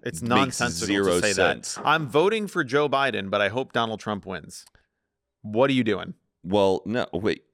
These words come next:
Speaker 2: but I want
Speaker 1: That's, like, what you're saying. Don't clip that,
Speaker 2: But
Speaker 1: 'cause
Speaker 2: so,
Speaker 1: that's
Speaker 2: but I,
Speaker 1: <laughs>
Speaker 2: but I look at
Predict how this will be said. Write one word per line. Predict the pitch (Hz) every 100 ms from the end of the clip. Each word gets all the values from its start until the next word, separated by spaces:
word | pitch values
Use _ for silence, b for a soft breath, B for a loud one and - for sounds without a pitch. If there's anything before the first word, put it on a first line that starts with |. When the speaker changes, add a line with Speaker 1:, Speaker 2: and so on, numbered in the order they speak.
| -
Speaker 2:
but | - 110
I | 104
want | 101 92 98 110 135 101
Speaker 1:
That's, | 143 -
like, | 151
what | 123
you're | 131 117
saying. | - 95 87 -
Don't | 127 147
clip | - 131 -
that, | 92 95
Speaker 2:
But | 107 139
Speaker 1:
'cause | 101
Speaker 2:
so, |
Speaker 1:
that's | -
Speaker 2:
but | 156 139
I, | 151 151 -
Speaker 1:
<laughs> | 311
Speaker 2:
but | 160 -
I | 143
look | 143 123 139 151
at | 180